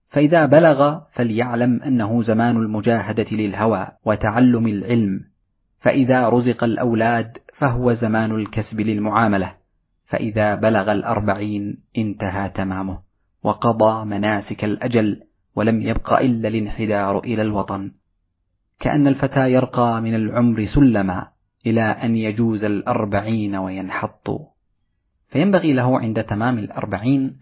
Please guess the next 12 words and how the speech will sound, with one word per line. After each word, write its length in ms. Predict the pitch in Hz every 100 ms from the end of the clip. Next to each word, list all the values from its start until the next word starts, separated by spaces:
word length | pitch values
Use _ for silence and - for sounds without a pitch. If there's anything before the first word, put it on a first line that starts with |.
| -
أن 80 | 110
يجعل 580 | 101 127 123 131 117
جل 280 | 104 131 123
همته 680 | 131 113 110 113 - 107 117
التزود 600 | - 113 135 156 117 117
للآخرة، 680 | 110 110 - 104 - 92 87 _ _ _ _ -
ويكون 520 | 117 120 - 156 123
كل 340 | - 143 131 123
تلمحه 640 | 117 117 113 120 131 113 135 123
لما 240 | 113 113
بين 260 | 107 113 107
يديه، 500 | 101 98 107 101